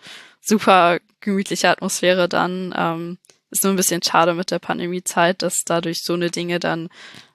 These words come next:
ähm, nicht mehr so vor Ort stattfinden konnten und wir dann halt virtuell alles so umsetzen mussten, weil wir selber natürlich als Gleichstellungsbeauftragte dann die Angst hatten, dass diese ganze virtuelle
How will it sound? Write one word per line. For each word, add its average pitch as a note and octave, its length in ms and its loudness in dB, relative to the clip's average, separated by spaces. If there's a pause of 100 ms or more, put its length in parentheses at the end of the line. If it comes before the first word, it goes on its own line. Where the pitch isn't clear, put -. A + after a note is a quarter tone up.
(120)
ähm, F3 260 4
nicht F3 220 -4
mehr E3+ 280 2
so E3 140 -4
vor - 200 -6
Ort F3+ 200 4
stattfinden F3 420 -2
konnten E3+ 480 -6
und F3+ 100 -10
wir E3+ 100 -2
dann F3 220 -6
halt E3+ 280 -4
virtuell F3 460 2
alles E3 320 0
so D#3+ 280 -4 (460)
umsetzen F3+ 500 2
mussten, E3+ 320 -2
weil E3+ 140 -2
wir E3 160 -2
selber F3 320 2
natürlich F3 420 -4
als - 500 -4
Gleichstellungsbeauftragte - 960 0
dann F3 180 -2
die E3 100 -2
Angst F3 300 -4
hatten, F3 440 -6 (540)
dass F3 180 0
diese E3+ 320 0
ganze F#3 640 2 (140)
virtuelle F#3+ 840 2